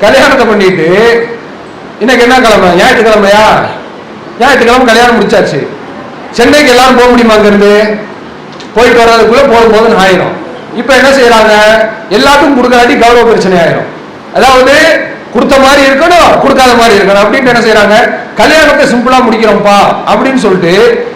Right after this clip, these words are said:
ஒரு நானூறு, ஐந்நூறு பேரை கூப்பிட்டு நல்லா கம கமன்னு சாப்பாடை போட்டு விட்டு ஞாயிற்றுக்கிழமை விட்டுறாங்க. செவ்வாய்க்கிழமையை தேர்ந்தெடுக்கிறாங்க. ஒரு ரெண்டு நாள் கழிச்சு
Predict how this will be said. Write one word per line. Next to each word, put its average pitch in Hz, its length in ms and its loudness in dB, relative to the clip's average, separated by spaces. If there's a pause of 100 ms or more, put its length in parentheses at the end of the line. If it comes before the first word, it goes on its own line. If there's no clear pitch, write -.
(140)
ஒரு 226 160 0
நானூறு, 254 300 2
ஐந்நூறு 233 280 2
பேரை 254 260 2
கூப்பிட்டு 247 260 -2
நல்லா 240 220 2
கம 214 140 2
கமன்னு 226 340 0
சாப்பாடை 214 320 2
போட்டு 185 180 0
விட்டு 185 540 0 (440)
ஞாயிற்றுக்கிழமை 254 560 2
விட்டுறாங்க. 175 540 0 (760)
செவ்வாய்க்கிழமையை 269 800 2
தேர்ந்தெடுக்கிறாங்க. 170 580 0 (600)
ஒரு 202 140 0
ரெண்டு 226 160 2
நாள் 277 180 2
கழிச்சு 262 520 -2